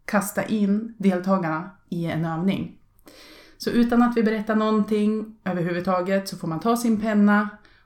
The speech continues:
och så får man börja skriva en liten lista, en punktlista eller hur man nu vill. Men börja notera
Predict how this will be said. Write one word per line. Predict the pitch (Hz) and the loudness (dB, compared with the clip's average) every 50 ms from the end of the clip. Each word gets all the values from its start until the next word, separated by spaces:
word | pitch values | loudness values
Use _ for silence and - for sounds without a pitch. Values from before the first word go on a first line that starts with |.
| _ _ | _ _
och | - 311 - | -6 -2 0
så | 208 190 | 0 0
får | 190 202 | 2 2
man | 196 196 190 190 | 2 2 2 2
börja | 185 180 180 175 175 175 - - - _ _ - - - _ - - _ - | 0 0 0 -2 -2 -4 -8 -14 -20 _ _ -20 -20 -20 _ -20 -20 _ -18
skriva | - - - 233 214 196 185 190 196 196 | -12 -4 -2 0 2 2 2 2 0 0
en | 196 - 208 214 | 0 0 0 0
liten | 214 214 226 220 220 | 0 0 0 0 0
lista, | 196 190 - - - 165 156 - - - - - | 0 -2 -4 -6 -6 -8 -8 -8 -10 -16 -8 -4
en | 202 196 | -4 0
punktlista | 196 233 226 208 190 190 202 196 190 190 - - 196 | 0 2 4 4 2 2 0 -2 -2 -2 -2 -2 -2
eller | 190 190 190 | 0 0 0
hur | 185 185 | -2 -2
man | 185 180 175 | -4 -4 -2
nu | 175 170 156 | -2 -2 -2
vill. | 156 156 156 160 175 175 185 - _ - - _ _ _ | -2 -4 -4 -6 -8 -10 -12 -16 _ -20 -20 _ _ _
Men | - 202 190 | 2 4 4
börja | 208 214 208 208 202 | 4 4 4 6 6
notera | 208 208 202 - - 247 233 202 175 156 151 165 208 233 - | 6 4 4 2 0 0 0 0 0 0 -2 -2 -4 -4 -8